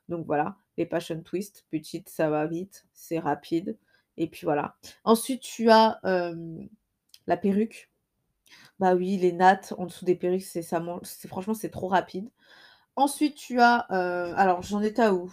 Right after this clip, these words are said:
Faut que je reprenne le compte parce que là, j'en suis à, alors, on avait dit quatre, heu, les petites braids, cinq, les passion twist,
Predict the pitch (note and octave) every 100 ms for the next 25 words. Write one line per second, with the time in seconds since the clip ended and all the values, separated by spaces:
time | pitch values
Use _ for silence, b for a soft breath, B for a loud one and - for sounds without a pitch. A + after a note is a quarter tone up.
0 | - _ F#3 G3 G3+ A#3+ A3 G#3+ A3 A#3
1 | - F3+ - F#3 F3 G3 F3 F3 - G3
2 | G3 F3 E3+ E3+ - B B B B B
3 | B - F#3+ G3 G#3 G#3 F#3 G3 - B3+
4 | A3+ A3 - - - - E3 D#3+ D#3+ D3+
5 | A2+ F3 F3+ - F#3+ G3 G#3 G#3+ A3 G#3
6 | A3+ A#3 A3+ _ _ _ _ _ - -
7 | A#3 G#3+ G#3 F#3+ F3+ F3 G3 G3 G3 A3+
8 | A3+ A#3 A3+ -